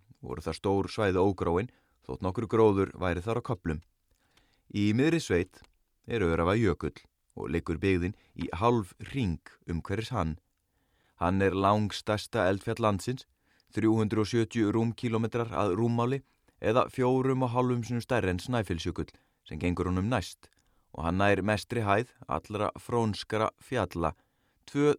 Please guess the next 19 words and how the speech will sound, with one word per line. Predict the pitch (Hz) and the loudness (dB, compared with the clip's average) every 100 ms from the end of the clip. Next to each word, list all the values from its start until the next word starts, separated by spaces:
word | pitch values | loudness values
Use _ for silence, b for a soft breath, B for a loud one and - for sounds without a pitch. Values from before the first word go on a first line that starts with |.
| - | -2
þúsund | 139 131 - 131 127 110 | -4 -4 -2 -4 -2 -4
eitt | - 104 | -4 -6
hundrað | 101 113 - | -6 -6 -6
og | 120 117 | -4 -2
nítján | 87 76 92 104 - | -2 -4 -4 -4 -4
metra. | 110 80 - 71 78 _ _ _ | -4 -4 -6 -8 -8 _ _ _
Ég | - | -14
ætla | 92 | -8
að | - | -2
skjóta | 110 113 | 0 0
hérna | 107 113 | 0 -2
inn | 135 | -4
í, | |
ég, | 101 82 - | -6 -6 -2
ég, | 95 92 - _ - | 0 0 -2 _ -20
eh, | - 62 53 - | -12 -8 -10 -6
flett | 104 117 - 127 | -6 -6 -4 -4
upp | - | -2
áðan | 110 120 131 | -2 0 -2